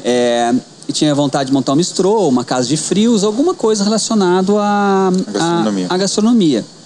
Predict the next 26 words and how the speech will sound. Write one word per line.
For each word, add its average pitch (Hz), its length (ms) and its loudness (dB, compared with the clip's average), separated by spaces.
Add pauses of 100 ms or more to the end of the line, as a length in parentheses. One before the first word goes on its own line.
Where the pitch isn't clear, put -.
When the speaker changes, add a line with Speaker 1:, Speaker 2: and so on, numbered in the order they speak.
(1120)
Speaker 1:
Mas, 196 840 0
é, 202 460 0 (300)
fiz 240 300 0
os 185 60 0
orçamentos, 190 680 0
na 196 140 0
época 185 320 -2
eu, 175 200 2 (120)
eu, 175 180 0
eu 170 220 0
senti 196 480 -2
que - 120 -8
o 220 60 0
recurso 180 540 0
financeiro 151 480 0
que 165 120 -10
eu 160 60 -4
tinha 185 300 -4
não 262 140 2
era, 147 420 0
não 123 160 0
era, 113 480 -2 (100)
não 120 100 0
era 120 140 0
suficiente, 117 640 -2
né? 131 180 0